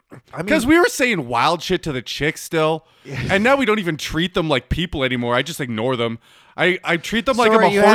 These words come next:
Speaker 1: have a
Speaker 2: with,
Speaker 1: vagina. I
Speaker 2: I'm
Speaker 1: can't
Speaker 2: a
Speaker 1: talk
Speaker 2: horse
Speaker 1: to you.
Speaker 2: with blinders on.
Speaker 1: Yeah, I can't talk to you.
Speaker 2: I used to make girls cry. It was great. <laughs>
Speaker 1: Weep.
Speaker 2: <laughs> Weep with tears of being bad comedians.
Speaker 1: The, the, po-, the, like, I,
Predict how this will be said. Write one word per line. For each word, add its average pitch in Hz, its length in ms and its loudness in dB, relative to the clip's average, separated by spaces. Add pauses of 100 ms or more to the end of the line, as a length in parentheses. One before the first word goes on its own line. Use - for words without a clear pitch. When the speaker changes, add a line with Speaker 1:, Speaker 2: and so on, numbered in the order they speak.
Speaker 1:
have - 20 -4
a - 40 4
Speaker 2:
with, 180 80 -2
Speaker 1:
vagina. 175 400 0
I 156 100 2
Speaker 2:
I'm 151 60 0
Speaker 1:
can't 196 160 0
Speaker 2:
a 196 100 6
Speaker 1:
talk 156 120 2
Speaker 2:
horse 202 180 4
Speaker 1:
to - 20 -2
you. 220 60 2
Speaker 2:
with 147 180 -2
blinders 147 560 0
on. 127 280 0
Speaker 1:
Yeah, 160 140 -8
I 156 60 -12
can't 151 240 -8
talk 135 220 -6
to 127 100 -12
you. 127 100 -10 (140)
Speaker 2:
I - 20 -6
used 185 140 -4
to 175 80 -4
make 135 260 -2
girls 123 260 -8
cry. 143 680 -2
It 143 140 -8
was 117 120 -12
great. 156 400 -4 (880)
<laughs> - 640 -20
Speaker 1:
Weep. 139 400 -8 (180)
Speaker 2:
<laughs> - 160 -10
Weep 190 500 0
with 123 200 -4 (320)
tears 175 360 0
of 143 140 -2
being 160 200 0
bad 147 360 0
comedians. 135 640 -4 (1120)
Speaker 1:
The, 220 220 -10
the, 202 120 -4
po-, - 240 -4
the, 220 180 -6
like, 226 240 -4
I, 214 220 2